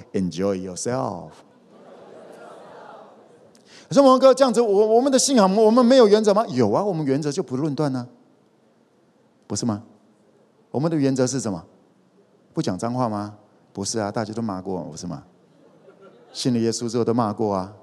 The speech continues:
对不对？有没有被听到而已？信了耶稣的原则是不论断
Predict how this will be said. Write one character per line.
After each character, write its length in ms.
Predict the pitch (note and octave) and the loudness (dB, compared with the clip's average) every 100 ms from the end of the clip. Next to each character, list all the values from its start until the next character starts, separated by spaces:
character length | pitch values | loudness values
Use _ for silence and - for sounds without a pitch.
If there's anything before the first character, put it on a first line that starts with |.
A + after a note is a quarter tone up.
| _ _ | _ _
对 100 | A2 | -6
不 80 | A2+ | -2
对？ 220 | A2 F#2+ - - _ _ _ _ _ _ _ _ _ - _ _ _ _ _ _ | -2 -4 -10 -20 _ _ _ _ _ _ _ _ _ -20 _ _ _ _ _ _
有 100 | - | -8
没 100 | G#2 | -6
有 60 | A#2 | -6
被 120 | A#2+ | -6
听 120 | A#2+ | -6
到 200 | A#2 G2+ | -6 -6
而 60 | F#2 | -8
已？ 120 | E2+ - _ _ _ _ _ _ _ _ _ _ _ _ _ _ _ _ _ _ _ _ _ _ _ _ | -12 -16 _ _ _ _ _ _ _ _ _ _ _ _ _ _ _ _ _ _ _ _ _ _ _ _
信 220 | - D#3+ | -6 -2
了 80 | C#3 | 0
耶 100 | C#3 | 0
稣 140 | C3+ | -2
的 80 | C3+ | -4
原 180 | A2+ A2 | -4 -4
则 160 | G#2 G2+ | -6 -6
是 400 | - A2+ E2+ F2 - | -6 -6 -6 -12 -10
不 100 | F#2 | -6
论 180 | G2 F2 | -6 -6
断 200 | F2 | -10